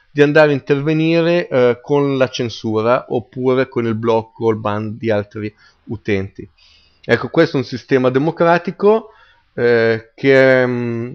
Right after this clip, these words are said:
ho sperimentato io nei miei siti internet, un sistema molto efficace e anche un sistema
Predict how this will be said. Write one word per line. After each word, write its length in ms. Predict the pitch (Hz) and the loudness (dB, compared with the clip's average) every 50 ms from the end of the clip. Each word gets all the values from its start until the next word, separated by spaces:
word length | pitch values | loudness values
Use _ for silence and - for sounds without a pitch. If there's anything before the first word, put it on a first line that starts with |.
| - | -8
ho 100 | - - | -6 -6
sperimentato 840 | 117 - - - 147 135 139 139 135 127 135 - 151 147 143 - 147 | -6 -4 -2 0 0 2 2 0 -2 0 2 4 4 4 4 2 0
io 100 | 143 139 | 0 0
nei 100 | 131 123 | 0 -2
miei 140 | 123 127 123 | -4 -6 -6
siti 400 | - - 156 147 _ - 160 165 | -8 -8 -12 -8 _ -4 -2 -2
internet, 300 | 175 160 170 156 139 123 | -2 -2 -2 -2 -4 -4
un 40 | - | -8
sistema 280 | 123 - - 127 123 | -8 -4 -2 -2 0
molto 400 | 120 127 135 147 151 135 - - | 0 0 0 0 0 0 -2 -6
efficace 880 | 135 - - - 139 - - 147 147 156 151 - - 175 175 190 190 190 - - - - - - - _ _ _ | -8 -8 -8 -12 -8 -2 2 4 4 4 2 0 -2 -2 -2 -2 -2 -4 -10 -20 -20 -20 -20 -20 -20 _ _ _
e 260 | - 139 131 135 135 | -2 2 4 4 6
anche 360 | 156 175 180 170 156 - - | 6 6 4 4 0 -2 -4
un 100 | 143 139 | -4 -4
sistema 800 | 131 - - - - - - - 170 170 175 175 180 196 208 208 | -4 -6 -10 -16 -16 -6 0 2 2 2 2 2 2 0 0 0